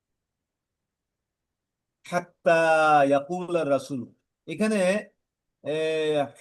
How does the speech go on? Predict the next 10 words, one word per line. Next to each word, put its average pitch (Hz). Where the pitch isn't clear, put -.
হাত্তার 202
সাথে 190
যেমন 170
আমরা, 170
এটা 165
হলো, 196
এটা 156
হলো 185
মানসুব, 156
মানে 147